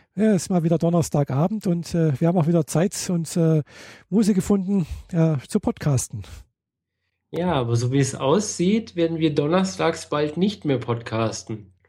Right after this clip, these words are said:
Speaker 1: Ja, we-, wenn wir Glück haben. <laughs>
Speaker 2: Oder wenn ihr Pech habt, je nachdem, wie man es nimmt.
Speaker 1: Genau, ja. <laughs>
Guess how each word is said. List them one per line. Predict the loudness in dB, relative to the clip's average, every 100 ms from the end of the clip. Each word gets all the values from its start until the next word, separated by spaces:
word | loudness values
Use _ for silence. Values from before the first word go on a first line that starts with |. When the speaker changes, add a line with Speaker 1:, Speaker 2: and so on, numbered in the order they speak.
| _ _ _ _ _ -2
Speaker 1:
Ja, | 2 2 2 -2 -10 -16 -10
we-, | -2 -2 2
wenn | 2
wir | 2
Glück | 0 -2 0
haben. | 0 0 -4 -10 -14 _ -4
<laughs> | -4 -2 -4 _ _ _ _
Speaker 2:
Oder | -6 -2 0
wenn | 0
ihr | 2 0 2
Pech | 0 2
habt, | -2 -4 -4
je | -2
nachdem, | 0 0 0 0
wie |
man | 2 0
es | 0 -2
nimmt. | -2 -2 -6 -14 -2
Speaker 1:
Genau, | 0 2 2 0 0
ja. | 0 2 0
<laughs> | 0